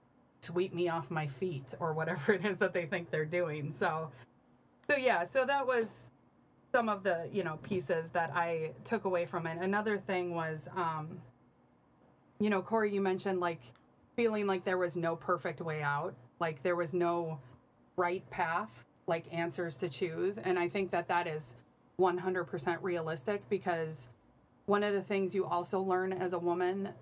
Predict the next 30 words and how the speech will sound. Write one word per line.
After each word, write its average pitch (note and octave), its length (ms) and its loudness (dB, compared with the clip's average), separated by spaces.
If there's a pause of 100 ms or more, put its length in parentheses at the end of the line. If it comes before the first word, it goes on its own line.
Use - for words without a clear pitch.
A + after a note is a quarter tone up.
early F#3 380 2
on E3 300 0
is E3 160 -4
how F3 160 2
to F3 80 0
read E3 260 -2
body D3+ 260 0
language F3 400 0
really D#3+ 220 -2
quickly. F3 580 -2 (160)
You F3 120 0
know, E3 100 2
you E3 220 -2
learn E3 560 2 (560)
how F3+ 160 4 (160)
to D#3+ 440 2 (1300)
kind G#3+ 180 4
of F3 180 -2
gauge F#3+ 480 2
a F#3+ 60 0
per-, A3+ 220 2 (240)
person's A3+ 400 2
reaction. F3+ 520 2
And E3+ 140 0
so G3 100 0
you F3+ 220 0
say, E3 520 0
"Okay, E3+ 440 -2
you F3+ 100 0
know, D#3 280 -2